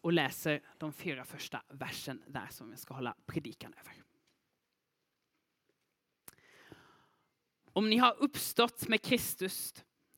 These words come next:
sök då det som är där ovan, där Kristus sitter på Guds högra sida. Tänk på det som är där ovan,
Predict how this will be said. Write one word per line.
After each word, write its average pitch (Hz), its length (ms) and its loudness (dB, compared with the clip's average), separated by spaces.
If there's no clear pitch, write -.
sök - 540 2
då 208 160 6
det 170 320 6
som 175 220 0
är 156 100 8
där 156 160 4
ovan, 131 420 -2
där 180 100 4
Kristus - 540 0
sitter - 340 -2
på - 120 0
Guds - 400 -4
högra 156 360 0
sida. 160 360 -4
Tänk 285 380 4
på 269 100 6
det 208 200 6
som 202 220 0
är 180 100 6
där 185 140 4
ovan, 143 520 2